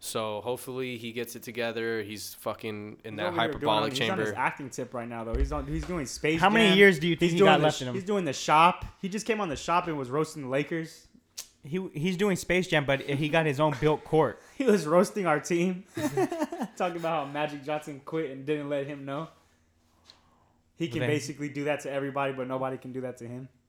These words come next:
Speaker 2: He did that to the Cavs. He did that to the Heat.
Speaker 3: Well, um,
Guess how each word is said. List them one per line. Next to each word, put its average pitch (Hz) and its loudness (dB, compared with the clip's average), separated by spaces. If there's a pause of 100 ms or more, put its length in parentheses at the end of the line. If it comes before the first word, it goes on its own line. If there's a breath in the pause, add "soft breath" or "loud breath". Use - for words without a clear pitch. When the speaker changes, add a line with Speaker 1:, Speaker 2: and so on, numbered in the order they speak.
(840)
Speaker 2:
He 135 -10
did 131 -8
that 135 -4
to 147 -14
the 123 -12
Cavs. 135 -4
He 127 -14
did 127 -10
that 131 -6
to 135 -16
the 120 -10
Heat. 131 -8 (180)
Speaker 3:
Well, 139 2
um, 127 0